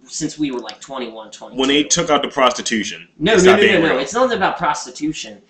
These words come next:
Speaker 1: It's just the sheer fact is, it's all phishing scams. It's all bots. It's all things
Speaker 2: Not
Speaker 1: designed
Speaker 2: I actually met a chick
Speaker 1: to
Speaker 2: last
Speaker 1: steal your
Speaker 2: night
Speaker 1: identity.
Speaker 2: that I talked to right before you got
Speaker 1: Well,
Speaker 2: in here.
Speaker 1: other, I'm talking about casual encounters.
Speaker 2: Well, through a casual encounter.
Speaker 1: Really?
Speaker 2: Yeah, she lives down the street.
Speaker 1: Really?
Speaker 2: I could literally go see her right now.
Speaker 1: God damn it.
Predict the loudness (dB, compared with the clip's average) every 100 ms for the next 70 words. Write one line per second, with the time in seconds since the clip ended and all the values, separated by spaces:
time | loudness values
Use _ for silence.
0 | _ _ -12 -8 -4 -4 -4 -6 -6 -6
1 | -6 -4 -4 -4 -6 -6 -8 -4 -2 -2
2 | -4 -8 -8 -8 -10 -12 -12 -18 -18 -14
3 | -14 -12 -6 -4 -4 -6 -10 -16 _ _
4 | _ _ -4 -2 0 -4 -12 -14 -14 -12
5 | -14 -16 -10 -8 -8 -10 -8 -6 -2 0
6 | 0 -4 -4 -2 0 2 2 0 0 0
7 | -2 -2 -2 0 2 2 0 0 0 -2
8 | -6 -14 -6 -4 -4 -2 -2 -2 -6 -6
9 | -6 -8 -8 -4 0 4 4 4 4 2
10 | 2 0 -2 0 -2 -2 -6 -6 -6 -14
11 | -20 -18 -16 -16 -18 _ 0 6 6 6
12 | 2 2 0 -2 -4 -6 -12 -10 -10 -10
13 | -6 -2 -2 0 0 -2 -4 -4 -4 -2
14 | -4 -4 -6 -8 -6 -6 -2 0 -2 -2
15 | -2 -2 -4 -2 -2 0 0 0 0 -2
16 | -2 -2 -6 -10 -14 -12 -10 -10 -12 -14
17 | -18